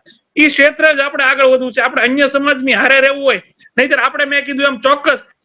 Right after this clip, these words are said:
યુ પી બિહારમાં ચણા જોરગરમની જગ્યાએ આપણે અહીંના ઓળો રોટલો અથવા પાઉંભાજી વેચવા, ન્યા આપણે દુકાન કરવાની હાલત આવશે. એ હું ચોક્કસ કહીશ, કારણ કે આપણી પાસે કોઈ ધંધો, રોજગાર એવું આપણે આગળ છીએ જ નહીં. એટલે વધારે હજી પછાત થાય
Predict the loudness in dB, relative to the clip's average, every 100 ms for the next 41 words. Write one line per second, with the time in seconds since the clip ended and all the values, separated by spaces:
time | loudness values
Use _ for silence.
0 | _ 2 4 2 0 2 2 0 0 0
1 | 0 0 2 2 2 0 0 -2 -2 -4
2 | -2 2 2 2 2 2 2 2 4 4
3 | 2 0 -2 0 2 2 4 2 2 0
4 | 0 0 0 2 0 0 0 2 2 0
5 | -4 -6 -2 -2 -2 -2 0 0 0 0
6 | 0 -2 -2 -4 -8 _ -20 _ 0 2
7 | 2 -2 0 -4 -2 -4 -2 -4 0 -2
8 | -2 -6 -4 -2 -2 0 0 2 4 6
9 | 6 4 2 -2 -2 -2 -4 -2 -4 -4
10 | -20 -6 -2 2 2 2 0 0 -2 -12
11 | -14 -18 -8 -2 0 0 0 0 2 -2
12 | -4 -6 -4 -4 -4 -2